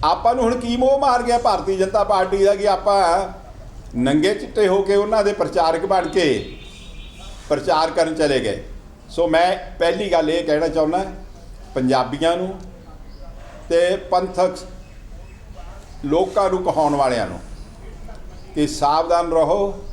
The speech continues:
ਜਿਹੜੇ ਵੀ ਦੁਸ਼ਮਣਾਂ ਦੀ ਚਾਲ 'ਚ ਖੇਡੋਗੇ, ਤੁਸੀਂ ਪੰਜਾਬ ਦਾ ਤਾਂ ਨੁਕਸਾਨ ਕਰੋ, ਕਰੋਗੇ ਵੀ, ਪੰਥ ਦਾ ਵੀ ਨੁਕਸਾਨ ਕਰੋਗੇ,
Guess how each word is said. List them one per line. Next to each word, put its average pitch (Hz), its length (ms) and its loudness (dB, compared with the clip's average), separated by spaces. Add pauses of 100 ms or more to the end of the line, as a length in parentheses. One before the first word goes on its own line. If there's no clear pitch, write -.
(760)
ਜਿਹੜੇ 196 380 4
ਵੀ 208 140 0
ਦੁਸ਼ਮਣਾਂ 151 580 0
ਦੀ 170 100 0
ਚਾਲ 156 400 2
'ਚ 151 120 -4
ਖੇਡੋਗੇ, 180 460 2
ਤੁਸੀਂ 165 280 0
ਪੰਜਾਬ 147 500 2
ਦਾ 160 120 4
ਤਾਂ 160 140 0
ਨੁਕਸਾਨ 143 360 0
ਕਰੋ, 147 220 0
ਕਰੋਗੇ 151 380 2
ਵੀ, 170 100 0
ਪੰਥ 160 320 0
ਦਾ 160 120 2
ਵੀ 151 120 -2
ਨੁਕਸਾਨ 139 400 0
ਕਰੋਗੇ, 170 440 0